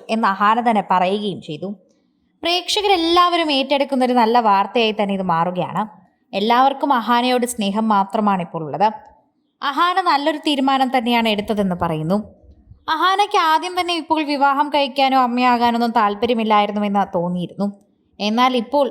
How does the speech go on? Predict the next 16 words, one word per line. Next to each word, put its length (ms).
അത് 140
ഉള്ളിൻ്റെ 560
ഉള്ളിലുണ്ട് 520
എന്ന് 640
ഇവൻ 240
വന്ന്, 240
വന്നപ്പോഴാണ് 720
മനസ്സിലായത് 640
എന്ന് 220
പറയുന്നുണ്ട്. 540
ഓമി 320
ബേബി 180
വന്നപ്പോൾ 440
വളരെയധികം 640
എല്ലാവർക്കും 580
മാറ്റമുണ്ടായി. 720